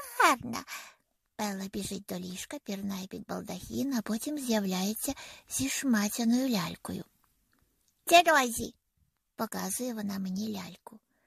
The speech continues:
"Вони можуть бути друзями?" "Звісно, так". І я натягаю светр. "Привіт, я Розі", — каже Белла тоненьким голосочком. "А як звати твою ляльку?" —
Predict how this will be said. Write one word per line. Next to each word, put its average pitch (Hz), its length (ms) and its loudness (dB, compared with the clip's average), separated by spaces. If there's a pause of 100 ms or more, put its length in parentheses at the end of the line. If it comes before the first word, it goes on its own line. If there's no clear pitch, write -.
(360)
"Вони 349 200 -2
можуть 480 460 0
бути 349 260 2
друзями?" 226 560 2 (520)
"Звісно, 277 880 8
так". 254 420 2 (580)
І 202 160 0
я 190 180 0
натягаю 214 560 -2
светр. - 580 -8 (1500)
"Привіт, 302 520 6 (240)
я 277 280 8
Розі", — 254 640 0 (280)
каже 208 320 -6
Белла 196 380 -6
тоненьким 208 600 -6
голосочком. 220 720 -10 (1080)
"А 349 60 10
як 403 320 8
звати 285 320 2
твою 254 280 -2
ляльку?" — 196 460 -6